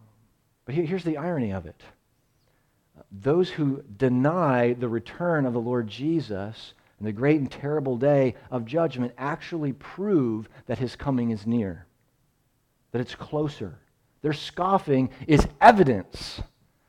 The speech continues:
of the very judgment that's being denied.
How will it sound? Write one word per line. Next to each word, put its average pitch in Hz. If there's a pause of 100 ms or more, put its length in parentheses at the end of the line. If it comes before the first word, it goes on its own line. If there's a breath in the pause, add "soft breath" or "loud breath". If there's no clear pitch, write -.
(380)
of 147
the 139
very 165
judgment 147
that's 131
being 131
denied. 110